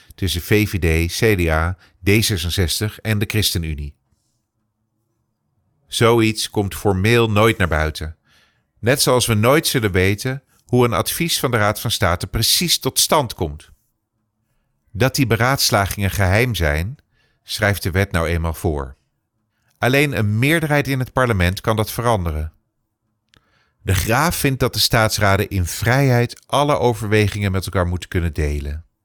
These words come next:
Uiteindelijk, als iedereen erover heeft gestemd, moet het advies zichzelf dragen. Dat is de essentie van dat advies, aldus de Graaf. En zo blijft de werkwijze van 's lands belangrijkste adviseur geheim.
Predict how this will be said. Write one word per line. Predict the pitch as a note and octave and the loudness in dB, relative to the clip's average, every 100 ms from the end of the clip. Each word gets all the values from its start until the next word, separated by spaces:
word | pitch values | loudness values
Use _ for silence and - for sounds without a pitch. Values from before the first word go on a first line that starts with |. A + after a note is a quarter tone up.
| _ _ _ _ | _ _ _ _
Uiteindelijk, | - G#2+ - B2+ C3+ G#2+ - | -2 -2 0 0 2 0 0
als | A2 | -4
iedereen | - D3+ D3+ C3 | -2 -2 0 2
erover | A2+ G2 F2 | 2 2 2
heeft | F#2 - | -2 -2
gestemd, | - - - A2 D3 - _ _ _ _ | -2 -2 2 0 0 -10 _ _ _ _
moet | A#2+ B2 | -2 -2
het | G2 | 0
advies | - - C3 - - | -2 0 0 0 0
zichzelf | E2+ - G#2 A2 | -2 2 2 2
dragen. | - D2+ D#2 C#2+ - D#2 _ _ _ _ _ _ _ | 0 0 0 0 -4 -10 _ _ _ _ _ _ _
Dat | - D#3 - | 0 0 0
is | A#2+ | -2
de | D3+ | 2
essentie | A#2+ - F#3 G3 - C3+ | 2 4 4 2 0 -2
van | - | 0
dat | C3 A#2+ | 0 0
advies, | B2 - - D#2 - | -2 -2 -2 -2 -4
aldus | - D#2+ D2 D2+ | -4 -4 -4 -6
de | D#2+ | -6
Graaf. | - D2+ D#2 - _ _ _ _ _ _ _ _ _ _ _ _ _ _ _ _ - | -6 -4 -6 -10 _ _ _ _ _ _ _ _ _ _ _ _ _ _ _ _ -4
En | F#2+ | -2
zo | D#2+ G2 A#2+ | 2 4 4
blijft | A#2 A2+ G#2+ | 4 2 2
de | G2 | 0
werkwijze | G2+ A#2+ - G#2+ A2 G#2+ | 2 2 2 2 2 0
van | A2 G2+ | 0 0
's | - | 2
lands | A#2+ B2+ B2+ | 2 2 0
belangrijkste | G#2 A2 A#2+ C3 B2 A#2 - | 0 2 2 2 0 0 0
adviseur | G2 - F#2+ - E2+ E2 | 0 2 -2 0 0 0
geheim. | D#2+ G#2+ F#2 D#2+ D2 C#2+ | 0 2 4 2 0 -6